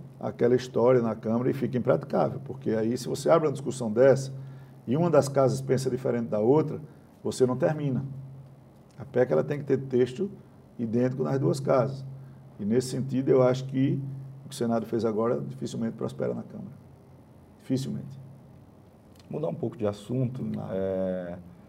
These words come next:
Speaker 2: tem aí esse primeiro ano do, do presidente Rodrigo Maia na Câmara, junto a-, ao governo Bolsonaro, e muita pauta econômica que foi, foi votada, né,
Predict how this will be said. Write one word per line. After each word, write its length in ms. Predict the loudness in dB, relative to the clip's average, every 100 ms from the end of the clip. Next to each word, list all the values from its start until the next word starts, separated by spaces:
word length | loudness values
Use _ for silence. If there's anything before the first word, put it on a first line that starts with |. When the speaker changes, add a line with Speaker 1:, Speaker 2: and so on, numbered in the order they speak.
| -20 -20 -6
Speaker 2:
tem 160 | -2 0
aí 240 | 0 -2
esse 120 | -10 -8
primeiro 400 | -4 0 2 0
ano 180 | 0 -2
do, 180 | -4 -6 -8 -16 -18 -20 -20 -20 -18
do 80 | -18 -14
presidente 560 | -6 -6 -4 -6 -6 -12 -10
Rodrigo 300 | -6 -4 0
Maia 220 | 0 0
na 80 | -2
Câmara, 420 | -2 0 0 -2 -8 -10 -16 -12
junto 220 | -6 -2
a-, 100 | -2
ao 140 | -2
governo 260 | -4 -4 -2
Bolsonaro, 560 | -4 -4 -4 -4 -4 -8 -14 -20 -20 -20 -10
e 580 | -4 -2 -2 -2 -2 -4 -2
muita 240 | 0 2
pauta 220 | 2 2
econômica 640 | 2 2 2 0 -2 -8 -12
que 120 | -8
foi, 340 | -2 0 -2 -6
foi 80 | -6
votada, 420 | -4 -4 -4
né, 80 | -6